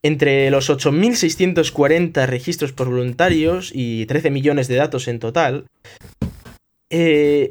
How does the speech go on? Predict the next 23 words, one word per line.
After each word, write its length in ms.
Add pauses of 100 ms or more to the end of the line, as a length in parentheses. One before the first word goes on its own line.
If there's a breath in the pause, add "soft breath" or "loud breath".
(140)
el 300
noventa 420
por 160
ciento 480
de 80
los 140
registros 640
se 100
encontraba 500
entre 520
quinientos 680
y 60
diez 280
mil 320
veces 380
por 180
debajo 440
del 520
límite 420
legal. 380
O 60
sea 200
que 240